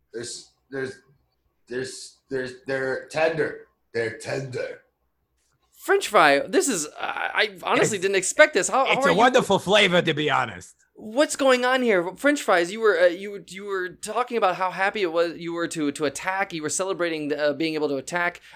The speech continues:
Speaker 2: uh, uh, Cheeseburger, and now you're just laying there, letting Cheeseburger lick you. Now you, now you're licking your leg. You've got your leg up in the air. You're, wh-, what is all this licking going on? What am I witnessing right now?
Speaker 3: I think we're having a breakthrough, honestly, Doctor Fix
Speaker 1: Keep
Speaker 3: Me. This is
Speaker 1: sucking.
Speaker 3: pretty good.
Speaker 1: Keep sucking.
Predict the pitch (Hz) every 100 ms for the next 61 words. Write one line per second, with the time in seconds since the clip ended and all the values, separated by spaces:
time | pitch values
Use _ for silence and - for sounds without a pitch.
0 | - 143 139 139 135 - 135 131 127 123
1 | - 226 160 160 151 165 - - 170 196
2 | 202 170 143 147 165 202 220 185 160 147
3 | - _ - 151 156 214 208 190 165 160
4 | - 196 175 180 160 175 247 202 165 160
5 | 190 175 175 185 185 247 254 247 226 180
6 | 170 240 247 180 185 160 160 214 254 269
7 | 254 262 269 269 277 - - - 185 196
8 | - - 190 196 226 302 392 311 254 254
9 | 254 254 339 311 254 202 170 160 233 359
10 | 277 180 247 277 427 - 202 170 160 156
11 | 139 117 110 _ _ _ _ _ _ _
12 | _ _ 151 262 269 285 262 269 247 262
13 | 240 165 220 254 240 233 196 180 165 175
14 | 151 160 151 160 147 156 143 151 151 151
15 | 170 185 190 175 165 196 131 85 135 139
16 | - 120 95 - 95 95